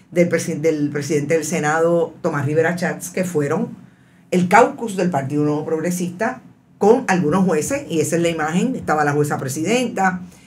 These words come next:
Yo digo que estaba el hardcore del caucus del P N P en el Tribunal Supremo.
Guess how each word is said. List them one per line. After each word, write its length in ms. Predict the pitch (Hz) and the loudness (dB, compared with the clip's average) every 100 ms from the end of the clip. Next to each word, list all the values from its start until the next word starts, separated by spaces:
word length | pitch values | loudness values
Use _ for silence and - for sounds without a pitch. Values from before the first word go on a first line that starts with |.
| - | -2
Yo 140 | 175 190 | 2 4
digo 200 | 226 226 | 6 4
que 60 | |
estaba 440 | 196 220 226 226 - | 4 4 4 4 4
el 160 | 175 170 | 2 4
hardcore 640 | 190 240 233 240 247 233 | 4 2 6 8 8 6
del 240 | 185 175 175 | 2 -2 2
caucus 420 | 214 233 226 185 | 2 2 0 0
del 140 | 170 | 0
P 140 | 135 180 | 0 0
N 140 | 180 | 0
P 260 | 180 233 233 | 0 -2 -2
en 100 | 180 | -4
el 140 | 156 143 | -4 -4
Tribunal 320 | 143 135 139 | -4 -4 -4
Supremo. 500 | 135 139 127 113 | -4 -4 -4 -4